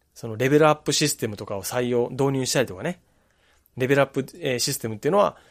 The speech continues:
書き込みをしたら、したら経験値がいくつもらえてとか、もしくは、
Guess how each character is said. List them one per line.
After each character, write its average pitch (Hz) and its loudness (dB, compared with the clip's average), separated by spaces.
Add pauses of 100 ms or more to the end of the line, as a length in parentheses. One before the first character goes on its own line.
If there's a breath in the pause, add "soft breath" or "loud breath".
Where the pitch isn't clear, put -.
(840 soft breath)
書 143 -4
き - -6
込 147 0
み 139 -2
を 131 -2
し - -4
た 151 2
ら、 117 0
し - -4
た 190 2
ら 165 2
経 143 2
験 135 2
値 117 -4
が 110 -4
い 113 -4
く 113 -6
つ - -6
も 107 -6
ら 104 -4
え 104 -8
て 143 0
と 110 -10
か、 110 -4 (460 soft breath)
も 170 -4
し 160 -2
く 143 -2
は、 139 0